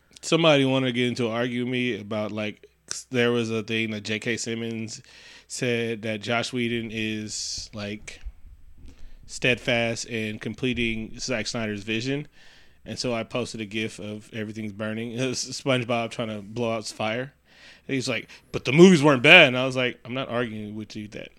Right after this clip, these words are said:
I, I will not argue that. I'm not gonna have that argument because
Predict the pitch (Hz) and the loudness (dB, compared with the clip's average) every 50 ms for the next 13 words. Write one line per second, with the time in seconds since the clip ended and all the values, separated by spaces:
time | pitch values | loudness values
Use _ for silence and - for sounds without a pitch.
0 | - - _ - _ - - - 107 - - 113 117 117 113 113 98 113 113 117 | -20 -20 _ -20 _ -14 -8 -8 -8 -6 -6 -4 -2 -2 -2 -2 -4 -4 -4 -4
1 | 110 101 107 98 101 - - - - - - - - - - - - - - - | -4 -6 -10 -14 -14 -16 -18 -20 -20 -20 -20 -20 -20 -20 -20 -20 -20 -20 -20 -20
2 | - - - - - - - - _ - - - 117 120 117 117 127 120 117 113 | -20 -20 -20 -20 -20 -20 -20 -20 _ -20 -12 -6 -2 -2 0 0 0 -2 -4 -4
3 | 117 117 110 113 113 113 113 113 113 107 104 101 110 113 107 120 113 107 107 110 | -4 -6 -6 -6 -6 -6 -6 -8 -8 -10 -12 -14 -12 -12 -8 -8 -6 -8 -8 -10
4 | 110 | -14